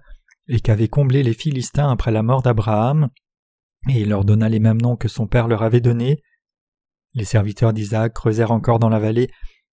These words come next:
et y trouvèrent un puits d'eau vive. Les bergers de Guérar querellèrent les bergers d'Isaac en disant, « L'eau est à nous. » Et il donna au puits le nom d'Essec,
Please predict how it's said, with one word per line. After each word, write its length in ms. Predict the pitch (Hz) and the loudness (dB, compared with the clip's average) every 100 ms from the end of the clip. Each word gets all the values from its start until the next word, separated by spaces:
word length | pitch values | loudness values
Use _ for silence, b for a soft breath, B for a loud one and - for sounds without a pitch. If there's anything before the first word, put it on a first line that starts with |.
| - | -6
et 120 | 120 | -4
y 80 | 117 | -2
trouvèrent 420 | - 147 131 143 123 | 0 0 2 0 0
un 80 | |
puits 200 | 110 - | -2 -2
d'eau 140 | 135 120 | 0 0
vive. 420 | 110 123 160 156 - b b _ _ _ _ - | 0 -2 0 0 -2 b b _ _ _ _ -8
Les 140 | 113 | 0
bergers 320 | 101 104 110 | 0 0 -2
de 100 | 110 | -2
Guérar 420 | 101 104 120 113 - | -2 -2 -2 -4 -2
querellèrent 460 | 113 110 110 117 | -2 0 0 0
les 80 | 110 | -2
bergers 340 | 104 107 123 | -4 -4 -4
d'Isaac 440 | 113 107 113 127 123 | -6 -2 0 0 0
en 80 | 113 | -2
disant, « 400 | 107 110 135 - b b _ _ - | -2 -2 -2 -2 b b _ _ -8
L'eau 220 | 127 139 | 2 2
est 160 | 139 - | 2 2
à 60 | 117 | 2
nous. » 280 | 131 170 _ _ _ _ _ - | 4 2 _ _ _ _ _ -4
Et 100 | 113 | -2
il 100 | 107 | 0
donna 240 | 101 117 | 2 2
au 80 | 120 | 0
puits 260 | 101 - 135 | -4 -4 -2
le 120 | 117 | 0
nom 180 | 107 107 | -2 0
d'Essec, 540 | 135 - 123 143 139 | 0 0 0 2 2